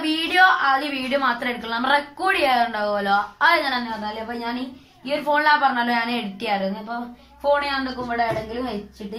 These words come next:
ഞാൻ എന്താക്കും, ആ ഒരു വീഡിയോ on ആക്കിയിട്ട് just ഒന്ന് on ആക്കും. എന്നിട്ട് വ-, അവിടെ നമ്മൾ record ചെയ്യുന്ന ഭാഗ്യം അവിടെ വെക്കാൻ വേണ്ടിയിട്ട് നമ്മളിതാ ഇത് ഇവിടെ ഇങ്ങനെ നമ്മള് ഈ ഒരു clip ഉണ്ടല്ലോ, അതാ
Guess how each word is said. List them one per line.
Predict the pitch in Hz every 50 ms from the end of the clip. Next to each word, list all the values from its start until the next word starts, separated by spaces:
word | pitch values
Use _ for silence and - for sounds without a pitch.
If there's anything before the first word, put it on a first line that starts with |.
| 226
ഞാൻ | 220 208 208
എന്താക്കും, | 214 208 202 202 214 226 233 -
ആ | 311 320
ഒരു | 320 311 302
വീഡിയോ | 294 285 285 277 262
on | 254 247
ആക്കിയിട്ട് | 240 240 240 226 233 214
just | 220 214 202 190 - 233 233
ഒന്ന് | 226 208 196
on | 196 190
ആക്കും. | 180 175 190 190 - - - - - - - - -
എന്നിട്ട് | 277 311 359 359 339
വ-, | 330 320 320 - - -
അവിടെ | 294 294 320 330 359 359
നമ്മൾ | 349 339 339 339 330 330 330 - 262 254
record | 247 - - 269 294 302 285
ചെയ്യുന്ന | 294 285 277 262 240 240
ഭാഗ്യം | 233 233 233 233 233 240 - 233 226
അവിടെ | 226 233 240 254 240
വെക്കാൻ | 240 240 - 226 226 214
വേണ്ടിയിട്ട് | 208 202 202 196 202
നമ്മളിതാ | 196 196 190 185 190 180 - - - - - - - _ _ _ _ _ _ -
ഇത് | 233 254
ഇവിടെ | 262 262 254 247 247 240
ഇങ്ങനെ | 233 233 262 262 - - _ _ _ _ _ _ - -
നമ്മള് | 117 - - 113 113 - - _ _ _ _ _ _ _ - - - -
ഈ | 254 254
ഒരു | 247 247 262
clip | 277 254 262 - - 302 294
ഉണ്ടല്ലോ, | 240 196 185 175 170 175
അതാ | 185 185